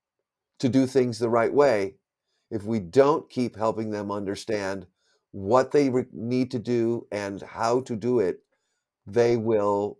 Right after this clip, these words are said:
fail. And you're just opening up a huge attack surface. So no, onboarding is important.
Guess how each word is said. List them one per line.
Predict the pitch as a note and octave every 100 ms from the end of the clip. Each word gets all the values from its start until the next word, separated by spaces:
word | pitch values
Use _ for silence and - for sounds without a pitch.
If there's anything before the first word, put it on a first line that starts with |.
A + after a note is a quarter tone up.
| _
fail. | _ - D3+ G2 C#2 _ _ _ _ _ _ _ _
And | A2+ A2 G#2 G#2
you're | F#2+ G#2+
just | G2 A2 A2 -
opening | A2+ A2 A2+ A2
up | G#2
a | G#2
huge | G2+ A2+ G#2
attack | G#2 G#2+ F#2+
surface. | - F2 D2 -
So | - A#2 G2 -
no, | A2+ C#2+ - _ _ _ _
onboarding | B2+ B2+ B2 B2 B2
is | A#2+
important. | B2+ A#2+ C3+ - E3